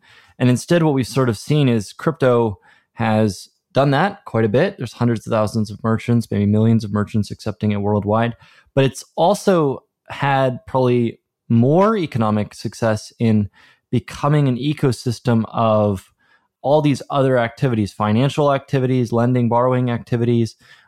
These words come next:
games, art, and just a bunch of different directions. And I think that's the beauty of the space, is by taking just the simple task of digital money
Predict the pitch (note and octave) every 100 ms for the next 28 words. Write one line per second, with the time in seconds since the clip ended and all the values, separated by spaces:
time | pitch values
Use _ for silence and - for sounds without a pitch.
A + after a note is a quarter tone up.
0 | - G#2+ A#2 A#2+ B2+ B2+ A#2+ - _ -
1 | A#2+ B2+ B2+ - - _ _ _ - C3+
2 | C3+ F3+ - A#2 A2 - E3+ D3 C3 B2+
3 | A#2 G3+ A#2 A2+ G#2+ G2+ F#2+ B2 A#2 A#2+
4 | - D3 A#2+ C#3+ D#3+ E3+ - B2+ B2 C#3+
5 | C#3 G#2+ G#2+ - D3 B2+ A2 - A2 -
6 | _ _ _ _ _ C3 C#3+ D3 C#3+ C3+
7 | - - - E3 - D#3+ D3 C3 - _
8 | _ - D3+ - A2+ - D#3+ C3+ B2 B2
9 | B2 A2 A#2 G2 - C3 B2 A2+ B2+ D3+
10 | G2+ F#2+ G2+